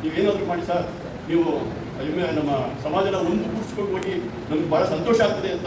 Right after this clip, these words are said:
ಅಂತ ಅನ್ನೋ ಒಂದು ಮಾತನ್ನು ಕೂಡ ಹೇಳಿದ್ದಾರೆ. ಆ ದಿಶೆಯಲ್ಲಿ ಎಲ್ಲ ಬೇರೆ ಸಮಾಜದವರು ಕೂಡ, ಲೀಡರ್ಸ್ಗಳು ಕೂಡ ಪದೇ ಪದೇ ಅದನ್ನೇ ಮಾತು ಹೇಳ್ತಾ ಇದ್ದಾರೆ, "ನಿಮ್ಮ ಸಂಸ್ಕ-, ಸಂಸ್ಕಾರ ಇದೆ, ಮುಂದುವರೆದ ಜನಾಂಗ ನೀವು, ನಿಮ್ಮ ಬಗ್ಗೆ ಸ್ವಾಮಿ ಬುದ್ಧಿ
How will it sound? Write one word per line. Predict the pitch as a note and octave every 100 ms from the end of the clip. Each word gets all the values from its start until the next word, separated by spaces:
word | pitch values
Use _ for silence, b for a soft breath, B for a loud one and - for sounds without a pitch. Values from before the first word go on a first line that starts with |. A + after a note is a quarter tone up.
| - E3
ಅಂತ | - D3+ D3+ - D3
ಅನ್ನೋ | E3+ E3+
ಒಂದು | D#3
ಮಾತನ್ನು | E3 - - -
ಕೂಡ | C3+
ಹೇಳಿದ್ದಾರೆ. | C3 - - - - - - - - - D3+
ಆ | A3
ದಿಶೆಯಲ್ಲಿ | A3+ A#3 A#3 G#3+
ಎಲ್ಲ | F#3 A#3 A3+ G3 - - - - -
ಬೇರೆ | F4 A4+ -
ಸಮಾಜದವರು | G#3 A3+ A3 A3 A3 G#3
ಕೂಡ, | G#3 G3 - - - - - - - D3+ F#3+
ಲೀಡರ್ಸ್ಗಳು | C#4 C4 - A#3+ A#3
ಕೂಡ | A3+ - F#3+ F#3+ - - - - - A3 -
ಪದೇ | G#3+ B3+
ಪದೇ | A#3 A3+
ಅದನ್ನೇ | G#3 G#3+ G#3+
ಮಾತು | G3+ -
ಹೇಳ್ತಾ | F3 E3
ಇದ್ದಾರೆ, | D3 - - - - - - -
"ನಿಮ್ಮ | D3+ D#3
ಸಂಸ್ಕ-, | F3+ F3 F#3+ F3
ಸಂಸ್ಕಾರ | G3+ F#3+ G3 F#3+
ಇದೆ, | F#3 E3+ - - - - D#3+
ಮುಂದುವರೆದ | A3+ A#3+ A3+ G#3 -
ಜನಾಂಗ | F#3+ A#3 A#3 A3
ನೀವು, | G#3 G3+ - - G3
ನಿಮ್ಮ | A3 A#3
ಬಗ್ಗೆ | G#3+ - - - - -
ಸ್ವಾಮಿ | E3 G3+ G#3+ G#3
ಬುದ್ಧಿ | G3 F#3+ G#3+